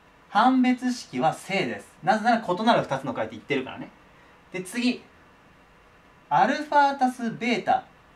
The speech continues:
これ負になります。で、なぜなら、ね、両方とも答えが負だったら、負と負を足せば負になるじゃんか。だから負になる。で、最後。かけたもの。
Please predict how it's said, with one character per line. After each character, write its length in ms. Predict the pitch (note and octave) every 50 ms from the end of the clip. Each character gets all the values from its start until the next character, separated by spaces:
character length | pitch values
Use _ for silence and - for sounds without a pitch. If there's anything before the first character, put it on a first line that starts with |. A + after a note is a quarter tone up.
| _ -
こ 140 | - - D#4+
れ 120 | E4 D4
負 240 | - - - - E4+
に 140 | F4+ E4+ C4
な 100 | G#3 B2+
り 120 | A#2 G#2+
ま 140 | F#2+ - -
す。 160 | - - - - _ _ _ _ _ _ -
で、 100 | G#3 F3
な 200 | D#3 G3+ C4+ D#4
ぜ 100 | F4 D4
な 160 | - D3 -
ら、 300 | D#3+ D3+ C#3+ - - - - - _ _ _ _
ね、 180 | - A3+ B3 A#3+ -
両 180 | G3+ A3 A#3+
方 180 | A#3 C4+ C#4 C#4+
と 80 | D4 D#4
も 120 | D4+ D4
答 220 | D#4 E4 F4 F4
え 40 | B3
が 80 | C#3 -
負 120 | - C4
だ 100 | - -
っ 120 | - - -
た 80 | C#3
ら、 80 | B2 A2
負 160 | - - D4
と 120 | C#4+ B3
負 140 | - - F#3
を 80 | B2+ - -
足 120 | B2+ -
せ 60 | A3
ば 80 | G3 -
負 160 | - - B3
に 60 | G#3
な 100 | C#3+ D3+
る 80 | F#3 F#3
じ 80 | C#3
ゃ 60 | G2+ -
ん 60 | -
か。 120 | - - - - _ _ _
だ 120 | - A3+ -
か 60 | -
ら 80 | - -
負 120 | - F#3
に 120 | D#3+ C3
な 80 | A2+ -
る。 60 | - - - _ _ _ _ _ _ _ - _ _ _ _ _ _ _ _ _ _
で、 100 | - C4
最 200 | B3+ C4+ C4 B3
後。 180 | - C3 - - - _ _ _ _ _ _ _ _ _ _ _ _ _ _ _ _ -
か 200 | - - D#4+ D#4
け 160 | D4+ C#4 -
た 120 | - B2
も 140 | A2+ A2 G#2
の。 160 | G2 F#2+ -